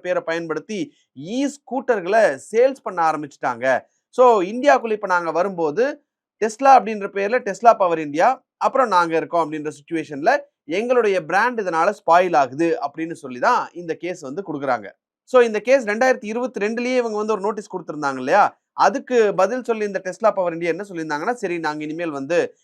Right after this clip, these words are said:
எலக்ட்ரிக் வெஹிக்கிள்ஸை மேனுஃபேக்சர் பண்ண மாட்டோம், ஆ, மற்ற நிறுவனங்களோட இ விக்களை Tesla Power யூ எஸ் ஏ அப்படின்ற பெயர்ல விற்க மாட்டோம் அப்படின்னு சொல்லி கோர்ட்ல உத்தரவாதம் கொடுத்திருந்தாங்க. கொடுத்துட்டு அதை பத்தி கவலைப்படாம அவங்க வந்து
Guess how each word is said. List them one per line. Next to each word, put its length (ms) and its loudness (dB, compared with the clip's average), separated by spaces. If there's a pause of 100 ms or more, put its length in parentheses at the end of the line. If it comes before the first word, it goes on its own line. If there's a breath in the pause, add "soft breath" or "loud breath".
(200)
எலக்ட்ரிக் 340 -6
வெஹிக்கிள்ஸை 360 -8
மேனுஃபேக்சர் 520 -4
பண்ண 200 -4
மாட்டோம், 320 -4 (300)
ஆ, 300 -2
மற்ற 260 -2
நிறுவனங்களோட 480 -2 (240)
இ 140 -6
விக்களை 340 0 (380)
Tesla 260 -2 (100)
Power 160 -4 (120)
யூ 120 -4
எஸ் 180 -4
ஏ 40 0 (180)
அப்படின்ற 300 -6 (100)
பெயர்ல 220 -2 (100)
விற்க 240 -2 (160)
மாட்டோம் 480 0
அப்படின்னு 340 -10 (100)
சொல்லி 260 -4 (720)
கோர்ட்ல 340 8 (100)
உத்தரவாதம் 460 2
கொடுத்திருந்தாங்க. 500 -4 (400)
கொடுத்துட்டு 460 -2 (560)
அதை 160 6
பத்தி 200 2
கவலைப்படாம 560 2
அவங்க 220 0
வந்து 200 2